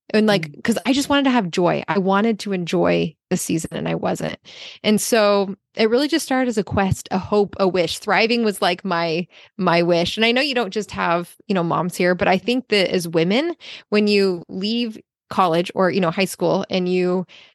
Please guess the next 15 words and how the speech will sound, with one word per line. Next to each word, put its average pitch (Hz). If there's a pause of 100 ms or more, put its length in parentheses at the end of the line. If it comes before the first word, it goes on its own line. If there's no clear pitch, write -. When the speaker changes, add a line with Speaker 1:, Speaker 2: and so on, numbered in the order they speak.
Speaker 1:
at -
some 262
point, 220
the, 185
somebody 226
telling 202
you 190
what 170
to 190
do 180
every 170
day 165
goes 180
away. 170
Speaker 2:
Mm. 175